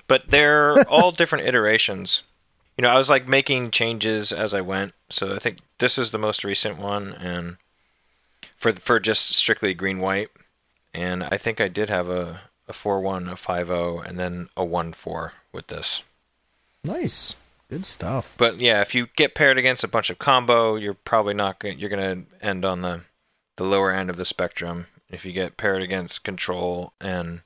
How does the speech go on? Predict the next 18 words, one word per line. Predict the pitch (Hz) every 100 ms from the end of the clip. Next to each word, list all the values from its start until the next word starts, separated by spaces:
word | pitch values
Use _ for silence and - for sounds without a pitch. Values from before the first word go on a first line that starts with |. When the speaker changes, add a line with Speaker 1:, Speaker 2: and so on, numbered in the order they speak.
| _ -
Speaker 1:
and | 90 87
some, | 90 -
well, | - 220 -
I | -
mean, | 269 180 185
it | -
can | 294 190
beat, | 135 143 - -
like, | 131 98 _ -
decks | 113 -
like | 104 90
Storm | - 107 104 101
and | 104
stuff, | - 110 104
but | -
I'm | 101
talking | 117 -
about | 92 92 87